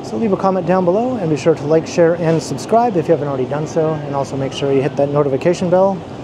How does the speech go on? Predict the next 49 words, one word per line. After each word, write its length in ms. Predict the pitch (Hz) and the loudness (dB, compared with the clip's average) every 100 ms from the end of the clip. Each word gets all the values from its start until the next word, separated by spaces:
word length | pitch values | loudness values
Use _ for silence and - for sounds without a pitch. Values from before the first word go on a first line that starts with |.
| - - - - - - - | -14 -14 -14 -12 -12 -12 -6
That 120 | - | -2
way 80 | 196 | 2
you 80 | 185 | 4
won't 160 | 180 165 | 4 2
miss 200 | 190 - | 0 2
any 100 | 160 | 2
of 60 | |
my 120 | 147 131 | 0 2
videos. 480 | 160 160 143 175 | 4 4 4 0
And 80 | 156 | -2
if 100 | 135 | 0
you'd 120 | 135 | 2
like 160 | 143 139 | 2 2
to 120 | 143 | -2
support 320 | 127 127 151 - | -4 0 0 -2
the 60 | |
channel, 360 | - 190 220 214 | 0 2 4 4
there 120 | 151 | 2
are 60 | 139 | 2
links 240 | 160 - | 0 0
in 80 | 151 | -2
the 100 | 143 | -2
description 460 | - - 208 190 | -2 -2 -2 0
where 100 | 170 | 0
you 60 | 156 | 0
can 140 | 151 | 0
do 100 | 143 | -2
so 220 | 151 160 139 | 0 2 2
via 180 | 143 | 2
PayPal, 480 | 135 160 156 165 165 - - - - - - - | 4 2 2 0 0 -4 -12 -12 -12 -12 -10 -6
as 140 | 143 | 0
well 180 | 208 285 | 2 2
as 140 | 175 | 2
via 160 | 139 165 | 0 0
my 140 | 151 | 2
merch 180 | 143 165 | 0 -2
store. 300 | - 180 185 190 185 - - - 123 - - - - - - | 0 0 2 -2 -8 -12 -12 -12 -12 -12 -12 -12 -12 -10 -8
And 120 | 147 | -4
you 80 | 139 | -4
can 140 | 143 | -2
also 220 | 143 131 135 | -2 -2 -6
support 320 | - 147 131 | -4 -2 -4
the 60 | |
channel 240 | 123 156 147 | -4 -2 2
by 120 | 139 | 2
becoming 400 | 135 151 147 139 | 2 0 -4 -4
a 80 | 127 | -4
channel 260 | - 151 | -4 -2
member 460 | 139 156 180 175 | -2 0 2 2